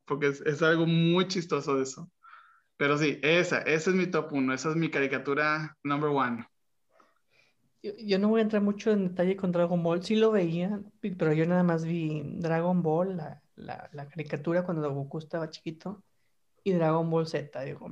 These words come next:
Speaker 2: recuerdo mucho que tenía los, creo que sí alcancé a completar de los primeros álbumes que sacaron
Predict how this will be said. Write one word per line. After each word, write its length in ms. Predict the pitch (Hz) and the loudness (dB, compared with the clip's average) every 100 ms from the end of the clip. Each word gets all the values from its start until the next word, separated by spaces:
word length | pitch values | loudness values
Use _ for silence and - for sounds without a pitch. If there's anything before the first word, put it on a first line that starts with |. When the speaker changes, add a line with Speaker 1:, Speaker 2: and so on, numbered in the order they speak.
| 139 | -6
Speaker 2:
recuerdo 400 | 156 175 170 170 | -6 -2 -2 -2
mucho 380 | 175 165 175 | -4 -6 -10
que 160 | 180 165 | -8 -8
tenía 280 | 156 156 156 | -6 -6 -4
los, 420 | 160 156 - _ _ _ _ _ | -4 -6 -12 _ _ _ _ _
creo 180 | 180 180 | -6 -4
que 100 | 214 | -4
sí 120 | 190 | -4
alcancé 380 | 185 196 185 180 | -6 -6 -6 -8
a 60 | |
completar 800 | 190 185 175 165 160 160 170 180 _ _ _ _ _ _ | -6 -8 -8 -4 -2 -2 -4 -10 _ _ _ _ _ _
de 140 | 165 160 | -6 -4
los 100 | 151 | -4
primeros 420 | 156 160 175 180 | -4 -2 -2 -2
álbumes 500 | 156 165 180 180 180 | -2 -2 -2 -2 -4
que 100 | 175 | -6
sacaron 800 | 151 143 151 156 180 180 214 | -8 -6 -2 -2 -2 -4 -8